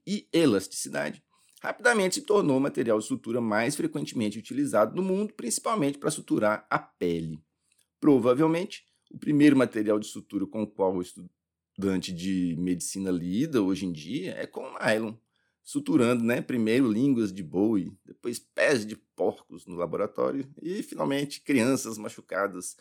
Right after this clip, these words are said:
e pessoas alcoolizadas no pronto-socorro. <laughs> É, curiosamente,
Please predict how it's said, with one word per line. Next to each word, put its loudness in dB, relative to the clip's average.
e -4
pessoas -2
alcoolizadas -2
no -10
pronto-socorro. -20
<laughs> -20
É, -4
curiosamente, 6